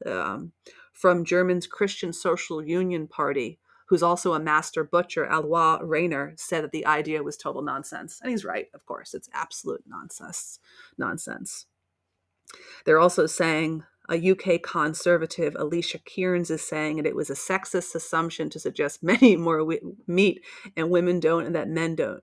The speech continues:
women don't enjoy sex as much as men, so it can be used as a tool. Yeah, that's ridiculous too. This is so ridiculous. Basically, it reinforces the idea that sex should be used as a weapon, which is, it's, it's a,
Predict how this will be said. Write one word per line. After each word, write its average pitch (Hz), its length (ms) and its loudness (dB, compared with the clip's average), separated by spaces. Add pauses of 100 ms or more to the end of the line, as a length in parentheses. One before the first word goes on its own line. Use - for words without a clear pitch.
women 170 240 0
don't 170 140 2
enjoy 160 260 0
sex - 360 -6
as 151 120 -6
much 156 240 -6
as 156 180 -14
men, 156 260 -4
so 151 140 -2
it 147 120 -2
can 151 120 -6
be 147 80 -4
used 143 300 -8
as 139 80 -14
a - 40 -14
tool. 156 320 -6
Yeah, - 140 0
that's 285 240 -2
ridiculous 311 560 -8
too. 339 460 -2 (840)
This 269 220 -8
is 262 160 -6
so 247 460 2
ridiculous. 160 960 -8 (320)
Basically, 269 480 4
it 233 140 6
reinforces 190 1000 2 (140)
the 170 300 -2
idea 165 500 2
that 151 220 -6
sex - 320 -6
should - 180 -8
be 139 120 -6
used 147 260 -2
as 147 80 -10
a 139 80 -6
weapon, 151 480 -2
which 151 180 -2
is, 147 240 -6
it's, 156 240 -4
it's - 140 -2
a, - 80 -8